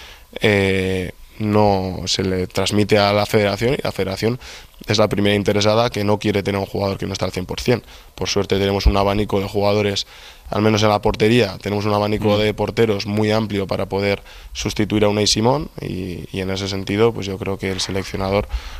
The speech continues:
Speaker 1: lo que quiere es tener a veintiséis jugadores, veinticinco, los que vengan a la concentración, que vengan al cien por cien.
Speaker 2: Ya. Pues sí, eh, fíjate que hay otro, hay otro, hay otro debate que es ese que estás abriendo, el de la portería, ¿no?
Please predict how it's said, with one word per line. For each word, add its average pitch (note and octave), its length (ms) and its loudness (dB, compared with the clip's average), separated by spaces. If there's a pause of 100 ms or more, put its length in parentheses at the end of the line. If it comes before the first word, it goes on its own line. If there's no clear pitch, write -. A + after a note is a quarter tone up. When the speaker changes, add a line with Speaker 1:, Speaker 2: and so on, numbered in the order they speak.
(140)
Speaker 1:
lo G2+ 100 6
que F#2+ 140 2
quiere G#2 160 6
es G#2 100 0
tener G#2+ 320 4
a G#2 80 2
veintiséis G2 480 0
jugadores, G#2 400 4
veinticinco, G#2+ 500 0
los G2+ 140 0
que - 80 -4
vengan G2+ 280 2
a G2+ 40 0
la G2+ 80 0
concentración, G2+ 600 -2
que G2 100 -2
vengan G2 220 2
al F#2 60 -4
cien F#2 140 -4
por - 160 -6
cien. F#2+ 160 -4 (560)
Speaker 2:
Ya. G2+ 160 -8 (1300)
Pues G2 160 -4
sí, A2 200 2 (140)
eh, F#2+ 720 2 (800)
fíjate C3+ 300 6
que A#2 80 6
hay A2 120 6
otro, A#2+ 320 4
hay A#2 140 2
otro, G#2+ 840 2
hay G#2 120 2
otro A2 220 2
debate G#2+ 320 2
que G#2 120 -2
es A2+ 180 6
ese G#2 160 0
que F#2+ 80 2
estás F2+ 200 -2
abriendo, G2 300 0
el E2 60 -6
de F2 80 -4
la F2 100 -2
portería, F#2 460 -2
¿no? B2+ 160 -8